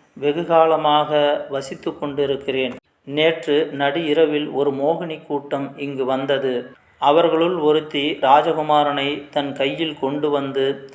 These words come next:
அவனை பைரவரின் முன்னே நெஞ்சை கிழித்து, அவனது இதயத்தை எடுத்து பைரவருக்கு சமர்ப்பித்தாள். அவள் மிகுந்த மதுபோதையில் இருந்தாள்.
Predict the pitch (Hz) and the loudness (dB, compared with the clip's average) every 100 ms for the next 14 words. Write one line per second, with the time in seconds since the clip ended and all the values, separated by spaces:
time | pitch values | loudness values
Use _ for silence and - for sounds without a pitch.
0 | - - - - 139 147 147 143 123 135 | -20 -20 -14 0 4 4 4 2 2 4
1 | 165 170 156 151 139 139 143 147 143 147 | 6 6 4 2 -2 -6 -4 -2 -2 -2
2 | - - _ _ _ _ _ _ - 143 | -8 -20 _ _ _ _ _ _ -12 -2
3 | 151 180 190 156 - 156 160 160 151 151 | -2 0 0 0 -2 -4 -4 -4 0 0
4 | - 139 151 147 139 135 165 165 165 156 | 2 2 2 0 -2 -2 0 0 0 -2
5 | 135 135 143 151 - 143 131 127 151 175 | -2 0 0 -2 0 0 2 2 4 4
6 | 151 143 - 135 - 131 151 151 139 - | 2 0 -2 -6 -4 -2 -4 -4 -10 -2
7 | 143 139 120 - - 135 135 135 127 135 | 4 4 4 -2 -10 -4 -2 -2 -4 -8
8 | 180 175 160 151 - 131 143 175 165 165 | -6 0 2 2 2 -2 -2 0 2 4
9 | 156 151 139 131 135 135 131 120 - | 2 -2 -4 -6 -4 2 2 2 -4